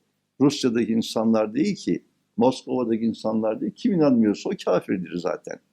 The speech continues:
O bakımdan bu ülkenin havasını teneffüs eden,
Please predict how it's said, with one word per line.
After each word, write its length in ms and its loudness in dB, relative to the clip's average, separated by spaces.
O 120 0
bakımdan 640 -2
bu 380 6
ülkenin 500 4
havasını 840 2
teneffüs 520 -2
eden, 380 2